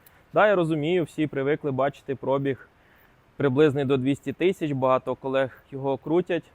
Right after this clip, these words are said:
але в нас всі пробіги повністю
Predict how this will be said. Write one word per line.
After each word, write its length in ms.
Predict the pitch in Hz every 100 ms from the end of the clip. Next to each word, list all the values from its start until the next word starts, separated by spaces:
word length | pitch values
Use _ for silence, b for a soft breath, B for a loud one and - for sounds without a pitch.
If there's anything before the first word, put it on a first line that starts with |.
| _ -
але 180 | 127 135
в 40 |
нас 320 | 160 196 - -
всі 160 | - 151
пробіги 540 | 156 156 135 135 139 _ b b b
повністю 640 | - 165 175 160 - 165